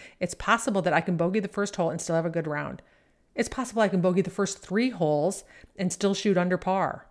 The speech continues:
whatever your score is for you, right? There is no rhyme or reason for where the bogeys fall during the round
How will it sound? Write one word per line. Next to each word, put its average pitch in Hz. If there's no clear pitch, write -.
whatever 190
your 185
score 170
is 156
for -
you, 156
right? 175
There 185
is 196
no 240
rhyme 208
or 185
reason 190
for 175
where 180
the 175
bogeys 170
fall 180
during 165
the 160
round 202